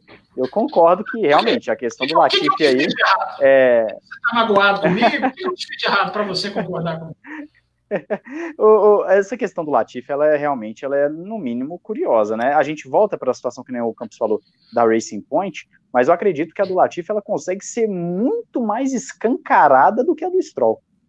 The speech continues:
Speaker 1: Eu acho que ela é muito mais, por quê? Porque a gente ainda pode entrar numa discussão outra, ah, o Stroll tá marcando ponto.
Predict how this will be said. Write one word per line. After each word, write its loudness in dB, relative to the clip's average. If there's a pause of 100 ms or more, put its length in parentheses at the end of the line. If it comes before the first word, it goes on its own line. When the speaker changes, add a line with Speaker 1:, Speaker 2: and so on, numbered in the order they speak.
(100)
Speaker 1:
Eu 4
acho 2
que -2
ela 6
é 4
muito 0
mais, 2
por -8
quê? -2 (400)
Porque -2
a 6
gente -2
ainda 0
pode 2
entrar -4
numa -2
discussão -8
outra, -2
ah, 0
o 0
Stroll -2
tá -6
marcando -8
ponto. -8